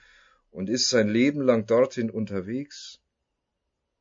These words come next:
Und auch die unter euch, die in ihrem Leben hunderttausende Kilometer zurückgelebt haben, waren doch die meiste Zeit auf dem Heimweg,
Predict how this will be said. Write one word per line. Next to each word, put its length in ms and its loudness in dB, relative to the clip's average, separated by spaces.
Und 140 -6
auch 180 10
die 280 0
unter 380 4
euch, 460 4
die 160 -2
in 120 -2
ihrem 280 2
Leben 480 0
hunderttausende 840 4
Kilometer 640 2
zurückgelebt 1160 -2
haben, 480 0
waren 360 4
doch 180 0
die 140 -6
meiste 480 0
Zeit 360 4
auf 180 -2
dem 240 -4
Heimweg, 840 0